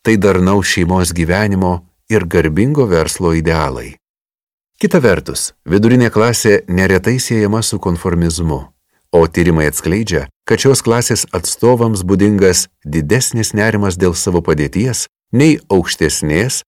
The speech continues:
ar žemesnės klasės atstovams. Pasak Damono J Philipso iš Kolumbijos universiteto ir Ezros V Zuckermano iš Masačusetso technologijos instituto,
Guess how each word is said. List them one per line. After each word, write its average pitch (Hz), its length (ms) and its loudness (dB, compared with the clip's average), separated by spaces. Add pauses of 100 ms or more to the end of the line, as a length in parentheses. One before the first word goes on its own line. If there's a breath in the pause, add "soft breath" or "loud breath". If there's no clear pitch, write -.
(140)
ar 92 160 0
žemesnės 87 640 0
klasės 80 480 -4
atstovams. 64 720 -6 (840)
Pasak 156 320 0
Damono 135 540 2
J 120 180 2
Philipso 139 600 -4
iš - 280 -4
Kolumbijos 87 480 2
universiteto 78 760 -2 (300)
ir 110 260 2
Ezros 107 600 0
V 98 340 0
Zuckermano 101 680 0
iš 101 240 -2
Masačusetso 98 880 0
technologijos 92 800 0
instituto, 85 720 -2